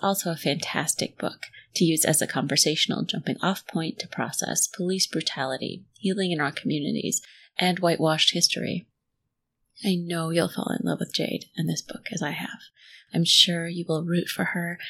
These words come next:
and celebrate her growth and gains and successes. Hold your breath as you watch her transform into an incredible young person, taking control of her life and honoring and loving those around her. Please,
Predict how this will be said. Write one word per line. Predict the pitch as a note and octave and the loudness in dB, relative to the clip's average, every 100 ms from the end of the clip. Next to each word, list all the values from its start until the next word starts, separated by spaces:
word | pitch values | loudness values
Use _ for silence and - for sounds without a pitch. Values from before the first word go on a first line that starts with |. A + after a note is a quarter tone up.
| - - | -12 -8
and | D#3 C#3+ | -4 0
celebrate | - E3+ F3 F#3 - | 2 2 0 -4 -4
her | F3+ | -6
growth | - - E3 E3+ - - - _ | -6 -2 -2 -2 -8 -16 -20 _
and | - D3+ D#3 | -4 -2 4
gains | D#3 D#3+ F#3 F#3+ G3 | 4 4 0 -2 -2
and | E3+ - | -2 0
successes. | - - - F#3+ - - - A3+ - - _ - _ - | -2 -4 0 0 0 -2 -2 -2 -4 -4 _ -20 _ 0
Hold | F#3+ G3 G3 | 4 4 2
your | - | -2
breath | - F3 E3+ F3+ - - | -2 0 0 -4 -12 -10
as | D#3+ - | -2 0
you | D#3+ E3+ | 2 0
watch | E3 E3 - | -4 0 2
her | D#3+ | 2
transform | - - F3 F3 F#3 - - E3 E3 F3 F#3 | 0 2 2 2 2 0 2 0 0 -2 0
into | - E3 E3+ | 2 2 0
an | |
incredible | E3+ E3+ - - E3+ E3 E3+ | 0 -2 -6 -6 -2 0 0
young | E3+ D#3 D#3+ | 0 -2 -4
person, | - F3+ - - - - - - - | -6 -2 0 0 -2 -6 -10 -16 -4
taking | - F3+ F3+ E3+ | 0 2 2 0
control | E3 E3 - D#3 D#3+ | 2 0 2 2 0
of | D#4+ - | -2 -4
her | E3+ | -2
life | E3 - - - - - - - | -2 -2 -2 -6 -14 -14 -14 -8
and | - D#3 - | -4 -4 -2
honoring | D#3+ D#3 D#3+ - E3+ - | -2 0 -2 0 0 0
and | D#3+ D#3+ | -4 -2
loving | D3+ D3+ C#3+ C#3 C#3+ | -2 -2 -4 -6 -2
those | D3 C#3 - | 0 0 0
around | C#3 - - - | 0 -2 -2 -2
her. | - E3+ - - _ - | -2 -4 -8 -20 _ -10
Please, | - G3 E3+ D#3+ - - | 2 4 4 6 6 6